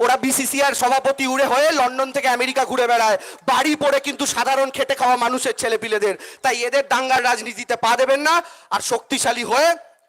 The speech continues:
একুশে একটা খেলা খেলেছেন, ছাব্বিশে আরো একটা খেলার প্রস্তুতি নিতে হবে। এবারের খেলাটা কিন্তু ওয়ার্ল্ড কাপ, এটা মাথায় রাখতে হবে। আর আমি একুশের মতোই আরো একবার বলি, ওদের অনেক প্লেয়ার, ওদের অনেক ক্ষমতা,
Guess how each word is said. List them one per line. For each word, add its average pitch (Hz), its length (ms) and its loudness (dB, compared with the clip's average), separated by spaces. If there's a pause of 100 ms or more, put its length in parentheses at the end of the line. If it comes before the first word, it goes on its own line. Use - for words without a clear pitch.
(180)
একুশে 226 340 -4
একটা 233 200 0
খেলা 214 280 0
খেলেছেন, 240 460 -4 (320)
ছাব্বিশে 196 460 -2
আরো 214 160 4
একটা 226 240 0
খেলার 196 280 0
প্রস্তুতি 202 400 -6
নিতে 185 220 0
হবে। 156 220 0 (200)
এবারের 233 340 4
খেলাটা 226 340 2
কিন্তু 226 220 -4
ওয়ার্ল্ড 196 240 2
কাপ, 165 180 -4 (1160)
এটা 175 120 0
মাথায় 175 280 0
রাখতে 175 240 -2
হবে। 147 200 -6 (320)
আর 180 100 4
আমি 220 180 2
একুশের 240 400 0
মতোই 240 260 2
আরো 226 160 4
একবার 233 300 2
বলি, 196 320 0 (400)
ওদের 208 260 4
অনেক 240 360 2
প্লেয়ার, 220 440 2 (680)
ওদের 196 240 0
অনেক 240 320 0
ক্ষমতা, 214 600 0